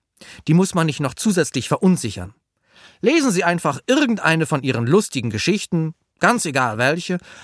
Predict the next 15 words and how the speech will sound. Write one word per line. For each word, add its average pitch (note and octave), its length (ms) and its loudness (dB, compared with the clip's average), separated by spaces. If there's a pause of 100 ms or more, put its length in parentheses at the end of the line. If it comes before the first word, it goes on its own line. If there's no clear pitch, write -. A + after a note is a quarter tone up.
(100)
aber F3+ 200 2
lassen F#3 260 0
Sie F#3 100 0
den F3+ 200 0
Genitiv C#3+ 480 0
aus G2 140 -6
dem F#2 100 -6
Spiel.“ - 340 -10 (1700)
Als A2+ 200 -2
er B2 80 0
meines C3 360 0
entsetzten B2+ 600 -2
Gesichtsausdrucks A2 1000 -4
gewahr C3+ 380 2
wurde, E3 280 0